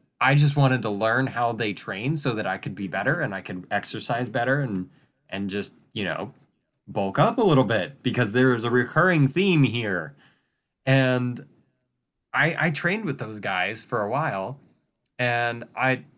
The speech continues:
didn't help, didn't change anything. Ju-, I was still about the same size.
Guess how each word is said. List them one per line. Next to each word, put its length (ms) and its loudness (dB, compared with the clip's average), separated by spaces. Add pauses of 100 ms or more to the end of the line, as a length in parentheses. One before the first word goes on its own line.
(120)
didn't 220 -6
help, 380 -6
didn't 220 -8
change 320 -6
anything. 440 -8 (180)
Ju-, 160 -8 (180)
I 120 0
was 100 -4
still 240 -2
about 280 -2
the 60 -6
same 220 -4
size. 320 -4